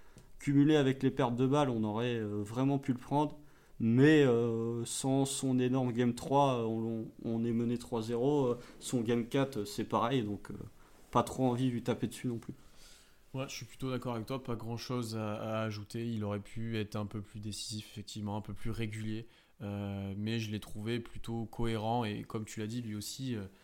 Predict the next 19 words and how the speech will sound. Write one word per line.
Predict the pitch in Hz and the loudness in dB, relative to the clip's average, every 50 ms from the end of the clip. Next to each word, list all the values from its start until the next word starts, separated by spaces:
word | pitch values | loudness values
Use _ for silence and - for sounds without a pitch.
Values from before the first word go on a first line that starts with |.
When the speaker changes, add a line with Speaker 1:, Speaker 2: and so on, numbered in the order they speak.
| - - _ - - | -20 -20 _ -10 -6
Speaker 2:
le | 107 107 | -4 -2
match-up | 113 110 104 - 147 - - - | -2 -2 -2 -2 -4 -4 -2 -2
ne | 110 | -2
l'avantageait | 107 107 107 117 110 - 110 104 110 110 | 0 0 0 -2 -2 -4 -4 -4 -4 -2
pas | - 110 104 | -2 -2 -2
forcément | - - - - - - 110 117 120 | -2 -2 -4 -4 -4 -4 -2 -2 -2
pour | 113 - - - | 0 0 -2 -2
ses | - 107 | -2 -4
mid-range. | 104 101 101 104 110 123 123 110 | -2 -2 -2 -2 -2 -2 -4 -4
On, | 104 - - | -6 -8 -8
c'est | - - 101 | -8 -6 -6
vrai | 104 113 | -6 -6
qu'on | - - 107 | -4 -4 -2
l'a | 104 98 | -2 -2
vu | 98 101 101 | -2 -4 -4
peu, | - - - 123 120 120 113 | 4 8 8 8 8 6 0
peu | 107 - - 123 127 123 | 0 2 2 4 4 4
en | 113 104 | 0 0
faire, | - - 110 117 | 0 0 -2 -2